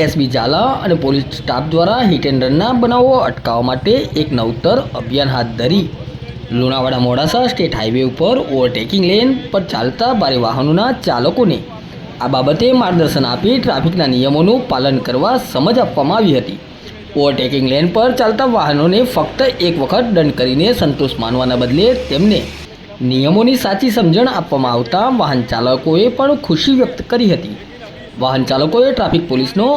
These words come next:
આભાર વ્યક્ત કરી ભવિષ્યમાં આપેલ સૂચનાઓનું અચૂક પાલન કરશે તેવી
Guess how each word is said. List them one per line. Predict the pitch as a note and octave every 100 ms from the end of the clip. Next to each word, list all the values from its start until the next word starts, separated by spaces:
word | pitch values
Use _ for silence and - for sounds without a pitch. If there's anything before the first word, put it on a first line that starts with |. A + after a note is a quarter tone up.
| - C#3+
આભાર | C3+ C3+
વ્યક્ત | C3+ - -
કરી | C#3 G3 A#3+ D#3
ભવિષ્યમાં | B2+ - C3 B2 A#2
આપેલ | A#2+ G3+ C4+ G#3+
સૂચનાઓનું | C3+ C3+ B2 C3+ D#3+ A#3+ F#3 -
અચૂક | E3+ -
પાલન | A2+ A#2+ B2+ -
કરશે | A#2+ B2 B3 C#4
તેવી | G3+ G#3+